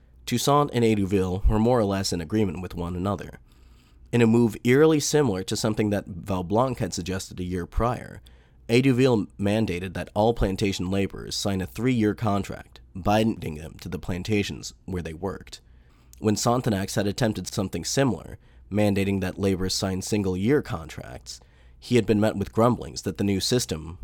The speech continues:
was proving to be just as coercive as the old. When word of Edouville's new, more extreme policy reached the plantations, some complained that they would rather live their entire life in the mountain as maroons, rather than sign contracts that bound them to a single place for three years.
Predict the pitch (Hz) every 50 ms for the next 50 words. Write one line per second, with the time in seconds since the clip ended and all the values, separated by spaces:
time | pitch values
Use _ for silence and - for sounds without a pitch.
0 | - - - 85 101 98 - - - 127 113 113 101 92 80 85 90 78 - 107
1 | 107 104 - - - - - 90 90 98 101 95 - 85 82 76 71 80 - -
2 | 82 82 87 95 90 - 60 67 - - - - - - - - - - - -
3 | 113 117 117 107 101 113 120 117 110 90 80 107 107 104 98 90 104 98 95 90
4 | 87 101 107 104 90 90 92 101 - - 95 98 95 92 90 - - - 127 147
5 | 156 131 - - 76 76 85 - 90 87 92 90 - - - - - 85 73 -
6 | - 113 117 123 - - - 57 - - - - - - - - _ _ - _
7 | - - - - - 117 131 143 135 - - 95 95 95 69 65 82 87 95 80
8 | 95 90 87 90 87 98 101 104 95 101 92 87 92 101 104 98 87 82 82 95
9 | 90 90 87 82 - - 113 110 110 101 92 95 98 95 92 - 95 87 87 92
10 | 98 101 98 - - 82 82 80 82 - - 82 82 90 113 120 - - - -
11 | - - - - - - 92 95 101 101 98 95 92 90 92 95 - - 110 101
12 | 98 92 85 - - 104 101 104 104 - 71 52 50 - - - - - - -
13 | - - - 95 92 - - 92 95 101 101 92 82 85 - - 82 87 - -
14 | 101 92 85 73 - - 117 101 82 - - - 80 - - 92 90 82 82 87
15 | 92 85 80 78 73 - -